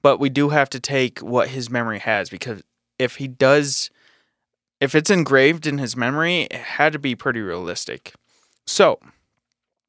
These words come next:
he goes, "Oh, fuck. I forgot about another secondhand one. Not as good memory on it. A girl my partner lived in that house with at uni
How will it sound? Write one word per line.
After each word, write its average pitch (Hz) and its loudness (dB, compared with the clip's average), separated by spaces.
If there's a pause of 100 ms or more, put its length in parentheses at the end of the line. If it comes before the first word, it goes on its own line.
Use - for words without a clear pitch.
(120)
he 170 -2
goes, 117 4 (720)
"Oh, 185 8
fuck. - 0 (460)
I 180 4
forgot 190 4
about 165 4
another 156 4
secondhand 151 0
one. 113 -2 (260)
Not 220 6
as 208 2
good 165 4
memory 127 0
on 113 -2
it. - -4 (880)
A 165 2
girl 151 4
my 139 2
partner 175 2
lived 135 2 (180)
in 147 -2
that 175 0 (120)
house 104 -2 (460)
with 110 -4 (260)
at 160 -2
uni 104 -8